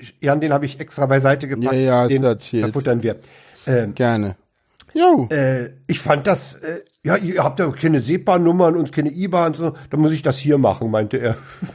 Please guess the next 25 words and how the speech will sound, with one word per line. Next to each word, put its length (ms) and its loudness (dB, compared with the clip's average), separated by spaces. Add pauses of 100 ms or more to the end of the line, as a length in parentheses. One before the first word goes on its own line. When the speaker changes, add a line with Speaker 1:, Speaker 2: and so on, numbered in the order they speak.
(300)
Speaker 2:
Ja, 580 2
das 420 -4
werden 220 -4
wir 100 -4
für 220 -6
den 280 2
mal 180 -4
ändern. 480 -6
Speaker 1:
Das 200 0
waren 180 2
so 60 0
die 160 2
zwei 300 2
Ereignisse, 640 2
die, 240 -6
die, 160 -10
die, 220 -10
die 160 -12
so 160 -4
die 320 -8 (340)
herausstechen. 1040 -4 (840)
Speaker 2:
Ja, 300 4
denn 280 0
die 120 -4
Sache. 480 -4